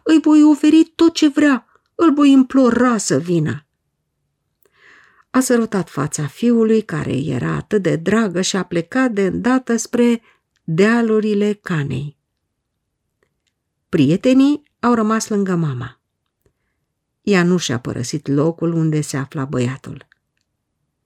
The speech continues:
Slujitorii i-au adus alte haine care să-i răcorească trupul înfierbântat, dar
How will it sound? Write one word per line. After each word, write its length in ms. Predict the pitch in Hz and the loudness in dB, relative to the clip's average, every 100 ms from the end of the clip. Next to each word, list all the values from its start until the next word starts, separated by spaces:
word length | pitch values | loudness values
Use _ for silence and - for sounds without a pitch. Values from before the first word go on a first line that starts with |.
| _ _ _ _ _ | _ _ _ _ _
Slujitorii 720 | - 214 190 165 254 285 262 | 0 2 4 2 4 4 4
i-au 180 | 226 190 | 4 0
adus 320 | 151 214 - | -2 -2 -4
alte 340 | 190 202 165 | -4 -4 -4
haine 420 | 156 - 214 220 196 | -4 -4 -2 -2 -4
care 280 | - 151 | -4 -6
să-i 200 | 156 160 | -6 -4
răcorească 640 | 156 160 170 170 170 - 151 | -4 -6 -6 -6 -6 -8 -8
trupul 360 | - 147 151 | -8 -8 -8
înfierbântat, 760 | 156 - 139 160 151 156 151 _ _ _ _ _ _ | -8 -6 -8 -6 -8 -8 -14 _ _ _ _ _ _
dar 400 | - 202 - - | -10 -8 -8 -10